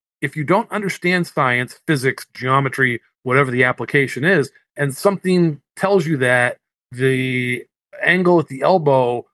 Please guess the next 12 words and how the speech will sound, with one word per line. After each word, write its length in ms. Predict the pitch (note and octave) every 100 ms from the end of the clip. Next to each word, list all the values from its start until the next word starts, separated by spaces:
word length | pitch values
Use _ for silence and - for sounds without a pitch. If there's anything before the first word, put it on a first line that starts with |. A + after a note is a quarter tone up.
| -
was 220 | B2 - -
three 220 | D#3+ G#3
degrees 440 | G3+ D#3+ F#3 F3+ C#3+
different 500 | E3+ - D3+ B2 -
in 140 | C3
repeat 360 | B2 - E3 D3+
number 220 | C3+ B2
one 260 | B2+ D3+ C3+
versus 280 | C3 - A#2
repeat 340 | A2+ - D#3+
number 180 | C#3+ A2+
two, 320 | - F#3 D3